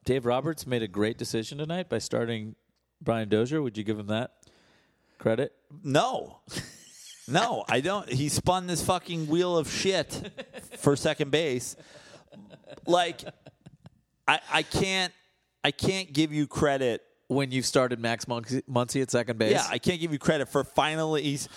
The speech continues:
Speaker 2: I can't give you credit for finally in game four,
Speaker 1: Yeah.
Speaker 2: starting the only actual second baseman on your roster
Speaker 1: Yeah.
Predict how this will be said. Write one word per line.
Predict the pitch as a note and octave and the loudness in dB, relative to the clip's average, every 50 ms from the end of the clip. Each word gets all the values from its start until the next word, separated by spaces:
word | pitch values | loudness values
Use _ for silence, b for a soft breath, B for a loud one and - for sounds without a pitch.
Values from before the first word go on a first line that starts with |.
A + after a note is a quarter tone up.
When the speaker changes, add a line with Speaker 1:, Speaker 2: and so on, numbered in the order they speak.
| B B | B B
Speaker 2:
I | B D3+ | B 0
can't | D3 - A#3+ B3 A#3 | 2 2 0 0 0
give | B3+ B3 | -2 -4
you | B3 | -4
credit | A3 - A3+ G#3 F#3 D#3 C#3 - | 0 2 2 2 4 2 -2 -2
for | - - D3 | 2 2 2
finally | C3 - - - E3+ E3+ F#3+ G3 F#3+ E3 C3 A#2+ A#2+ A#2 A#2 | 2 0 0 0 2 2 2 0 0 0 2 2 2 2 0
in | - C3+ B2+ B2 | -2 -2 -4 -2
game | A2 C3+ C#3+ C#3+ C#3 C3+ C3 B2+ - - | 0 2 2 2 0 -2 -6 -8 -12 4
four, | - D3+ D3+ E3+ G#3+ C4 G4+ G#4 - _ _ | 4 6 6 6 2 0 -2 -6 -10 _ _
Speaker 1:
Yeah. | B2+ A2 G2 C#2+ - - _ _ _ _ _ _ _ _ b b b b b b b | -2 0 0 -2 -6 -8 _ _ _ _ _ _ _ _ b b b b b b b
Speaker 2:
starting | b - - E3+ E3 E3 E3 D#3 | b 2 4 4 4 4 2 -2
the | D#3+ E3 - - | -4 -6 2 2
only | D#3 E3+ F#3+ G3 G3 F#3+ F3 - _ _ _ | 4 4 4 2 -2 -6 -8 -8 _ _ _
actual | D#3+ F3 F3+ - - - - F3+ F3 F3 F3 F3+ F3 F3+ F#3+ - _ _ | 2 4 4 2 0 2 2 4 4 4 2 0 -2 -2 -6 -14 _ _
second | - - F#3+ E3+ D3 D#3+ D#3+ | 0 2 2 2 2 0 0
baseman | D#3 D#3+ D#3+ C#3+ - D#3 | 0 0 0 0 0 0
on | D3 D3 C#3+ | -2 -2 -2
your | C#3+ C#3+ | 0 0
roster | C#3+ C#3 C3 B2 - - D2 - - - _ _ - | 2 2 2 0 -2 -4 -6 -6 -6 -12 _ _ -4
Speaker 1:
Yeah. | A2 G2+ | -2 -2